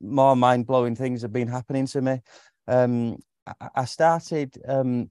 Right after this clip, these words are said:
without finding you, Doctor Morse, um, uh, on, on a, on a journey of, of just trying to find out wh-, why, why I was dying, really, if I'm honest. Um,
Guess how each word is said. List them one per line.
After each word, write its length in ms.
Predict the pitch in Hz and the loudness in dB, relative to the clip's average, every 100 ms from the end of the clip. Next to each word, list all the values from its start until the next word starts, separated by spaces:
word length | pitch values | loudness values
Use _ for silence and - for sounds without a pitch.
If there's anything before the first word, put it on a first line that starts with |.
| _ | _
without 520 | 131 143 139 139 123 - | -4 0 6 6 4 -2
finding 460 | - 151 165 139 | 0 2 2 -2
you, 60 | 117 | -2
Doctor 320 | 117 - - | -2 -4 -4
Morse, 380 | 117 113 107 - | 0 0 -2 0
um, 320 | 123 117 113 - _ _ _ - | 0 2 -4 -10 _ _ _ -4
uh, 100 | - | 0
on, 680 | 135 131 135 135 131 123 - _ _ _ - - | 2 4 4 4 4 2 -2 _ _ _ -18 -4
on 160 | 135 131 | 0 0
a, 100 | 131 | 0
on 140 | 135 127 | 0 -2
a 60 | |
journey 420 | 123 139 139 131 | 0 0 2 0
of, 160 | 123 110 | -2 -4
of 160 | 127 117 | -6 -4
just 240 | 143 139 - | -4 -6 0
trying 200 | 143 131 | 2 2
to 100 | 120 | 0
find 280 | 131 131 120 | 2 4 2
out 180 | 113 - - | 0 -4 -10
wh-, 80 | 120 - | -10 -8
why, 240 | 127 131 131 | 2 6 6
why 300 | 117 131 127 | 4 2 2
I 40 | |
was 200 | 117 104 | 2 0
dying, 400 | 123 131 147 123 | 2 2 2 -4
really, 340 | 120 117 117 110 | -4 -4 -2 -4
if 100 | 120 | -4
I'm 100 | 113 | -2
honest. 580 | 113 117 - - - - _ - | 0 -2 -6 -14 -16 -16 _ 0
Um, 420 | 131 127 123 | 2 4 2